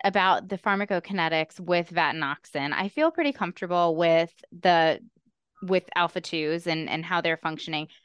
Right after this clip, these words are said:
But when we bring vatanoxin into it, especially with it not crossing the blood-brain barrier, what, what role is it playing in the sedation that we're seeing in our patients?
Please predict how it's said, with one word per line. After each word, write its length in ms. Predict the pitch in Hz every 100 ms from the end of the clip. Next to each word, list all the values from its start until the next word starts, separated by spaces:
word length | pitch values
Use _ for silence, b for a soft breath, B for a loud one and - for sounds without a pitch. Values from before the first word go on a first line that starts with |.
| _
But 120 | 240
when 200 | 240 247
we 120 | 254
bring 280 | 240 262 285
vatanoxin 520 | 285 254 208 165 -
into 240 | 160 151 151
it, 140 | - - _ _ _
especially 460 | 214 202 294 311 349
with 180 | 262 208
it 100 | 170
not 220 | 175 -
crossing 380 | - 185 - 175
the 80 | 160
blood-brain 480 | 160 160 165 160
barrier, 460 | 156 151 156 156 151
what, 240 | 160 240 -
what 280 | 208 302 254
role 280 | 254 240
is 160 | 220 185
it 180 | - -
playing 540 | 190 175 170 160 156 156
in 360 | 170 170 165 160
the 100 | 165
sedation 920 | - 160 160 - 165 160 156 151 -
that 120 | 175
we're 100 | -
seeing 320 | 160 - 156 147
in 60 |
our 100 | 143
patients? 520 | 139 - - - -